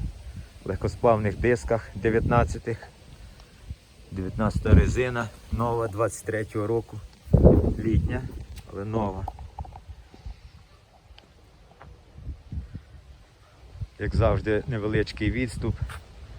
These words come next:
Авто знаходиться в місті, місто Радивилів, Рівненська область. Телефон на відео, ціна в описі. Відкривайте,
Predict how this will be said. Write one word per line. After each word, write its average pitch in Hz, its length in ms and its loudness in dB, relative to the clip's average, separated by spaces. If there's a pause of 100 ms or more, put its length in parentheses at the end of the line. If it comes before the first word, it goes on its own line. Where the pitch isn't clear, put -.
(120)
Авто 104 320 -2
знаходиться 107 560 0
в 107 60 2
місті, 110 500 0 (180)
місто - 340 0
Радивилів, 110 680 2
Рівненська 110 540 -4
область. 90 540 -2 (3000)
Телефон 113 440 2
на 110 180 4
відео, 139 500 2 (140)
ціна 123 280 2
в 117 140 2
описі. 98 420 0 (2000)
Відкривайте, 131 720 4